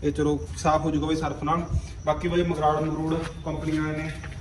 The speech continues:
ਐਨ ਪੂਰੇ ਵਧੀਆ ਹੈਵੀ ਲਾ ਕੇ ਦੇ ਹੋਏ ਆ। ਬਾਕੀ ਬਾਈ ਆਪਾਂ ਨੇ ਟਰਾਲੀ ਵੀ ਪਾਈ ਹੋਈ ਆ ਮਗਰ, ਆ ਜਿਹੜਾ ਕਿ ਵੀਡੀਓ ਨਹੀਂ ਬਣਾਈ ਤੀ ਹੈਗੀ, ਉਹ ਵੀ ਤੁਹਾਨੂੰ ਚੈੱਕ ਕਰਾ ਦੂੰਗਾ। ਬਾਕੀ ਹਜੇ ਛਤਰੀ ਛੁਤਰੀ ਤੁਹਾਨੂੰ ਪਤਾ ਹੀ ਆ ਲਾਉਣੀ ਆਪਾਂ ਨੇ,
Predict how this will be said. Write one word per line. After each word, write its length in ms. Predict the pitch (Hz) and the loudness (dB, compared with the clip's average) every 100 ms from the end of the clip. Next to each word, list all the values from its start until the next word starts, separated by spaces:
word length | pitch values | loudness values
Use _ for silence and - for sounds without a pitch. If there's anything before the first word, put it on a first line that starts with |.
| - | -4
ਐਨ 120 | 165 | -4
ਪੂਰੇ 240 | 170 165 160 | -2 -2 -2
ਵਧੀਆ 320 | 151 156 170 | 0 0 -2
ਹੈਵੀ 280 | 151 143 151 | -2 0 0
ਲਾ 120 | 151 | 2
ਕੇ 100 | 160 | 2
ਦੇ 160 | 165 143 | 4 4
ਹੋਏ 160 | 131 151 | 2 0
ਆ। 80 | 170 - - - | -2 -6 -8 -2
ਬਾਕੀ 260 | 147 165 170 | 0 4 6
ਬਾਈ 260 | 160 170 | 8 6
ਆਪਾਂ 200 | 170 170 | 6 4
ਨੇ 120 | 175 170 - - - - - | 2 2 -2 -8 -8 -10 2
ਟਰਾਲੀ 300 | 165 165 170 | 6 6 6
ਵੀ 60 | - | 4
ਪਾਈ 160 | 170 165 | 4 10
ਹੋਈ 180 | 165 - | 12 12
ਆ 40 | - | 10
ਮਗਰ, 320 | 160 180 190 - - - - - - - - - - - | 2 2 2 -2 -8 -12 -12 -12 -14 -14 -16 -14 -10 -4
ਆ 40 | |
ਜਿਹੜਾ 200 | 151 160 | 0 0
ਕਿ 120 | 160 175 | 2 4
ਵੀਡੀਓ 260 | 160 165 | 6 6
ਨਹੀਂ 120 | 180 | 6
ਬਣਾਈ 240 | 147 143 147 | 6 4 4
ਤੀ 100 | 160 | 6
ਹੈਗੀ, 180 | 160 175 | 6 4
ਉਹ 240 | - 143 | 0 -2
ਵੀ 60 | 147 | 2
ਤੁਹਾਨੂੰ 140 | 156 | 2
ਚੈੱਕ 180 | 151 139 | 2 0
ਕਰਾ 160 | 127 139 | 2 2
ਦੂੰਗਾ। 180 | 151 165 | 4 4
ਬਾਕੀ 280 | 156 - 151 | 2 0 0
ਹਜੇ 100 | 143 | 0
ਛਤਰੀ 260 | 143 151 160 | 0 0 2
ਛੁਤਰੀ 200 | 151 151 | 2 2
ਤੁਹਾਨੂੰ 200 | 147 127 | 2 0
ਪਤਾ 180 | 123 139 | -2 0
ਹੀ 100 | 143 | 2
ਆ 80 | |
ਲਾਉਣੀ 340 | 135 120 123 139 | 2 0 0 -2
ਆਪਾਂ 220 | - | -2
ਨੇ, 100 | 151 | -4